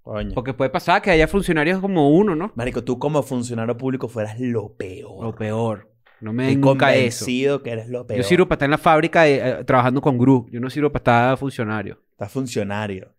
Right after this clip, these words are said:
Speaker 2: Grucionario, puede ser.
Speaker 1: Claro.
Speaker 2: Mira, por ahí tenemos unos... Te-, coño, ya, esta verga es una cagada.
Speaker 1: Bueno, pero te lo, eso, tú puedes, puedes descansar.
Speaker 2: Verga.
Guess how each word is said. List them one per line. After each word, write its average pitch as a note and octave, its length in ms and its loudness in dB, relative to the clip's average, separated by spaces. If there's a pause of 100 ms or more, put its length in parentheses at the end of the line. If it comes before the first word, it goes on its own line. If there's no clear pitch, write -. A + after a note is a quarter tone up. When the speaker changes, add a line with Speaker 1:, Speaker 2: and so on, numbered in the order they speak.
(120)
Speaker 2:
Grucionario, B2 760 0
puede G#2+ 160 -4
ser. G#2 200 -12
Speaker 1:
Claro. F#2+ 320 -4 (160)
Speaker 2:
Mira, G#3 200 2
por F3 100 0
ahí E3 60 -2
tenemos A#3+ 460 -2
unos... G#3+ 280 -4
Te-, G3 160 -4
coño, B2 240 -10
ya, A2 120 -14
esta - 180 -12
verga E3 160 -14
es D#3+ 60 -14
una E3 120 -12
cagada. G#2+ 340 -16
Speaker 1:
Bueno, D#3 220 0
pero A#2+ 160 -2
te A#2+ 80 -6
lo, A#2+ 200 -4
eso, A#2 200 -10
tú A#2 160 -16
puedes, C3+ 240 -4
puedes D#3+ 500 -6
descansar. A2 480 -10
Speaker 2:
Verga. C3 220 -16